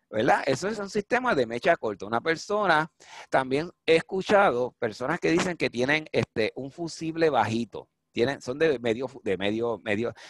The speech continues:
de medio miliamperes. Cuando una persona, ¿verdad? En términos de electricidad, dicen, "Este, este, oye, este tiene un fusible bajo". Fusible bajo quiere decir que con muy poco, eh, boom, se enciende, ¿verdad?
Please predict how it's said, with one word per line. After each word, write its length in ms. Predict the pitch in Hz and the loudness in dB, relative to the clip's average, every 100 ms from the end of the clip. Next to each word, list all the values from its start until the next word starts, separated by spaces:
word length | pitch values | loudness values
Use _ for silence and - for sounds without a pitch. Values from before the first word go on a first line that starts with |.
| - | -6
de 100 | 113 | -2
medio 240 | 113 135 | 0 2
miliamperes. 680 | 135 131 127 107 90 76 71 - _ _ _ _ _ _ _ _ _ | 2 4 2 2 -2 -2 -4 -10 _ _ _ _ _ _ _ _ _
Cuando 220 | - 104 113 | -6 -4 -2
una 140 | 135 | -2
persona, 340 | 160 143 165 | -2 -2 0
¿verdad? 160 | 127 151 127 98 | 2 2 0 -10
En 80 | 107 | -2
términos 380 | 113 110 127 139 | 0 0 -4 0
de 80 | 139 | 2
electricidad, 600 | 131 - 131 139 147 170 | 2 -2 -4 0 2 2
dicen, 280 | 120 127 90 | 0 -2 -2
"Este, 300 | 80 110 - | -4 -2 -4
este, 260 | - - _ | -8 -18 _
oye, 160 | 92 73 | -10 -10
este 180 | - 73 | -10 -8
tiene 280 | 90 98 | -6 -6
un 40 | 98 | -8
fusible 460 | - - 92 98 | -12 -10 -6 -4
bajo". 400 | 87 104 82 - _ _ _ _ | 0 0 -2 -10 _ _ _ _
Fusible 460 | _ 117 120 139 160 | _ -12 -6 2 4
bajo 260 | 175 190 170 | 4 2 2
quiere 240 | 147 165 | 2 4
decir 240 | 175 190 | 4 0
que 140 | 196 131 | -2 -4
con 180 | 113 110 | -4 -10
muy 240 | 127 165 | -8 -10
poco, 600 | - 165 170 110 110 110 _ _ _ _ _ _ _ _ | -4 -2 -2 -4 -8 -8 _ _ _ _ _ _ _ _
eh, 180 | 113 95 | -2 -2
boom, 460 | 80 135 139 107 78 | -4 -4 -4 -6 -14
se 180 | - 95 | -6 -6
enciende, 640 | 85 104 104 95 73 - _ _ _ _ _ | -4 -2 -2 -2 -10 -14 _ _ _ _ _
¿verdad? 380 | - 82 120 165 | -10 -2 0 0